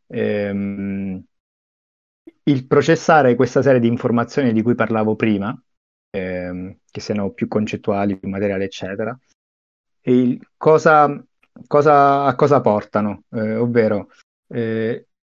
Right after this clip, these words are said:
noi quando percepiamo, eh, quando assimiliamo un'informazione, a seconda di, delle vie con cui la, eh, la assimiliamo, la, la percepiamo, la processiamo, insomma,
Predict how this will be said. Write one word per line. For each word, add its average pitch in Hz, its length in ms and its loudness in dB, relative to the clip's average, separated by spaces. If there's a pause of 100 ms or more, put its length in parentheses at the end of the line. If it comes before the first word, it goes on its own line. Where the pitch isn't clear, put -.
(220)
noi 143 140 4
quando 143 240 6
percepiamo, 135 1400 2
eh, 120 320 2
quando 127 220 2
assimiliamo 131 420 0
un'informazione, 123 1080 0
a 135 100 -4
seconda 147 540 4
di, 135 300 2
delle 123 280 4
vie 120 280 0
con 120 200 -2
cui 117 180 -4
la, 107 420 -4 (600)
eh, 107 340 -10 (140)
la 101 140 -4
assimiliamo, 110 800 0
la, 101 440 -4
la 95 100 -4
percepiamo, 104 720 -6
la 101 100 -6
processiamo, 98 680 -10
insomma, 107 460 -10